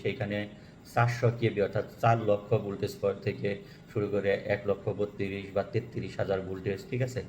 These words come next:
এইরকম লেভেলের ভোল্টেজ থাকে। আবার সাধারণ যে ডিস্ট্রিবিউশনের সাবস্টেশনগুলো তেত্রিশ বা ইলেভেন কেভি, সেইখানে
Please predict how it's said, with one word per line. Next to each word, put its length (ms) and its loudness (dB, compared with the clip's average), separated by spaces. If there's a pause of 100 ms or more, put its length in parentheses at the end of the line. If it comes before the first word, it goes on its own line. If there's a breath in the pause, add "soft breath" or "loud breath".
(300 loud breath)
এইরকম 540 2
লেভেলের 420 2
ভোল্টেজ 400 -6
থাকে। 220 -10 (520 loud breath)
আবার 220 8
সাধারণ 520 8
যে 200 8
ডিস্ট্রিবিউশনের 680 2
সাবস্টেশনগুলো 800 -2
তেত্রিশ 460 -6
বা 80 2
ইলেভেন 400 -2
কেভি, 320 -4
সেইখানে 420 -2